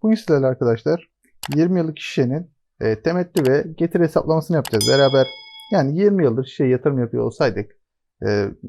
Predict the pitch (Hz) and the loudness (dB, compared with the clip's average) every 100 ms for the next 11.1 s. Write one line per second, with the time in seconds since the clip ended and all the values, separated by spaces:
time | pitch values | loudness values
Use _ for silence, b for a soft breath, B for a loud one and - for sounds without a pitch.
0 | 113 180 151 135 131 131 113 104 101 101 | -4 -2 -2 -4 -2 -2 -2 -2 0 -2
1 | - 165 165 165 175 156 120 - 110 107 | -2 -2 0 0 -2 -2 -2 -2 -4 -4
2 | 104 104 104 - 180 - _ _ 208 170 | -4 -4 -6 -4 -6 -8 _ _ 2 2
3 | 117 160 175 180 147 120 - 117 117 160 | 4 0 0 2 2 2 -2 -2 -2 -2
4 | - - 180 185 208 190 185 185 175 185 | -4 -12 -2 0 0 0 -2 -2 -2 -2
5 | 190 156 120 120 120 117 - 170 170 _ | -4 -2 -2 -2 0 -2 0 -2 -2 _
6 | _ - _ - 117 226 165 185 147 127 | _ -20 _ -2 -2 -2 0 0 0 -2
7 | 127 123 147 - 127 139 139 131 127 107 | -4 -4 -8 -8 -4 -2 0 0 0 -2
8 | 107 107 - 156 151 151 147 - 160 160 | -4 -2 0 2 2 0 -4 -6 -2 0
9 | 175 165 120 113 165 143 143 151 151 117 | 0 0 -2 -2 -4 -4 -4 -2 0 -2
10 | - 113 107 113 123 127 - 117 101 123 | -4 -4 -2 -2 -4 -6 -4 -4 -2 -2
11 | 170 | -4